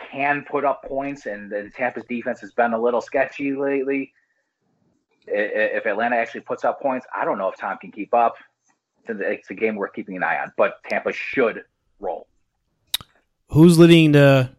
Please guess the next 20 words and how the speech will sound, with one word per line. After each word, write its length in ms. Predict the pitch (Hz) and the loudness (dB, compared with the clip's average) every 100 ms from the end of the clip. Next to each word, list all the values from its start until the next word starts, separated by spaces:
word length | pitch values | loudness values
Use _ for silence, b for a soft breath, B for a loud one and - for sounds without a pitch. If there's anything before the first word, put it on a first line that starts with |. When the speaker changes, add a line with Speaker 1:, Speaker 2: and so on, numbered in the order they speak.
| _ - | _ 0
Speaker 2:
Falcons 380 | 131 131 131 117 | 2 2 -2 -2
in 80 | |
receiving 480 | 113 110 120 107 101 - _ _ _ - | -4 -4 -4 -4 -8 -16 _ _ _ -6
this 200 | 104 - | -4 -2
year 180 | 101 101 _ _ _ | -4 -8 _ _ _
for 140 | 113 | -6
both 220 | 110 110 | -4 -6
of 60 | - | -8
you? 180 | 98 - _ _ _ _ _ _ _ _ - _ _ _ 87 | -14 -16 _ _ _ _ _ _ _ _ -20 _ _ _ -8
Speaker 1:
I'm 60 | |
gonna 40 | 117 | -6
Speaker 2:
You 20 | |
Speaker 1:
say 40 | 110 | -6
Speaker 2:
guys 100 | 107 | -6
Speaker 1:
Calvin 220 | 101 87 | -6 -6
Ridley. 260 | 82 92 87 _ _ _ | -10 -10 -12 _ _ _
Speaker 2:
Yeah, 220 | 170 165 151 _ | -2 -2 -2 _
that's 160 | 135 | -16
good. 160 | - 95 _ _ _ _ | -12 -14 _ _ _ _
Yep. 220 | - 156 | -6 -6